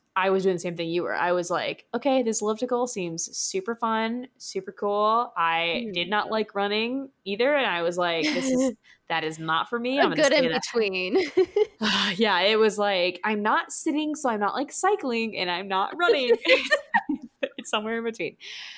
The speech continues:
Speaker 1: Um, and that's kind of, like, all I did my freshman year. Uh,
Speaker 2: Yeah.
Speaker 1: and I was like, "This is good enough." And it honestly was. I was walking a lot on campus because I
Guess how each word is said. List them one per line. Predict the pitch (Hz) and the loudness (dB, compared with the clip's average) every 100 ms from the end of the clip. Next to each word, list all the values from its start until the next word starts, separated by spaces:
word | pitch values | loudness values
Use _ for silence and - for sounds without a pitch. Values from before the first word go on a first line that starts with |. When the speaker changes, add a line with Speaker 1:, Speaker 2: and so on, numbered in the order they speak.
| - - | -20 -6
Speaker 1:
Um, | 214 208 185 160 156 156 180 _ _ _ - | 0 2 2 -2 -6 -12 -18 _ _ _ -4
and | 202 | 0
that's | 190 - | -2 -2
kind | 214 | 0
of, | 208 | 2
like, | 196 - - | 0 -2 -2
all | 165 165 135 | 2 2 2
I | 135 | -2
did | - 90 95 _ | -4 -6 -8 _
my | 175 151 | -8 -8
freshman | - - - - | -8 -12 -14 -16
year. | 82 85 - _ _ _ - | -12 -12 -12 _ _ _ -2
Uh, | 190 151 | 0 2
Speaker 2:
Yeah. | - - | 0 0
Speaker 1:
and | 190 180 | 0 0
I | 185 | 2
was | 185 | 2
like, | 170 160 160 | 0 -2 0
"This | 247 254 | -2 0
is | 226 | -2
good | 226 | -2
enough." | 185 147 - | -2 -6 -2
And | 226 | 0
it | 294 | 2
honestly | 277 330 359 415 403 - - | 2 0 2 2 2 -2 -10
was. | 214 - - 170 - | 0 2 2 0 0
I | 170 | 2
was | 190 175 | 2 2
walking | 156 156 170 220 | 0 0 0 0
a | 214 | 2
lot | 208 214 | 2 2
on | 226 | 0
campus | - 175 165 170 214 | 0 -2 0 0 0
because | - 196 180 170 | -4 -4 -2 0
I | 165 156 156 151 | 0 0 0 -2